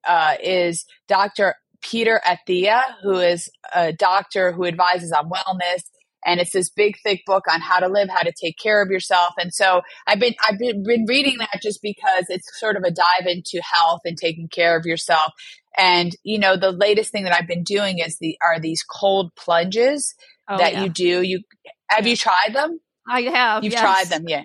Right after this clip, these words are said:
Speaker 2: Yeah. Yeah.
Speaker 1: They're, they're not for the faint of heart, but it's a, there's a place here in New York City called Remedy, which is on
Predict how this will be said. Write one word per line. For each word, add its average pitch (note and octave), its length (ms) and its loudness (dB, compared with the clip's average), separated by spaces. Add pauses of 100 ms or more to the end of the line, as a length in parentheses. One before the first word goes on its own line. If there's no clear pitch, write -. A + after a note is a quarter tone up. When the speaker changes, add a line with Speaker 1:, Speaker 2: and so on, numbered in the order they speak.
(180)
Speaker 2:
Yeah. A3+ 200 -6 (460)
Yeah. G#3 240 -8 (120)
Speaker 1:
They're, F#3+ 180 -2 (220)
they're G#3+ 200 2
not G3+ 220 4
for A3+ 100 0
the G#3 120 2
faint G3 300 2
of F#3 100 0
heart, F#3 300 2
but G3+ 160 2
it's G3 220 0
a, F#3 320 4
there's G3 160 0
a F#3+ 60 0
place G#3+ 360 0
here G3 160 0
in F#3+ 80 -2
New F3+ 80 -6
York E3+ 160 0
City G3+ 320 0
called F3 340 0
Remedy, F3+ 540 0
which E3+ 220 -8
is E3+ 80 -6
on D#3+ 80 0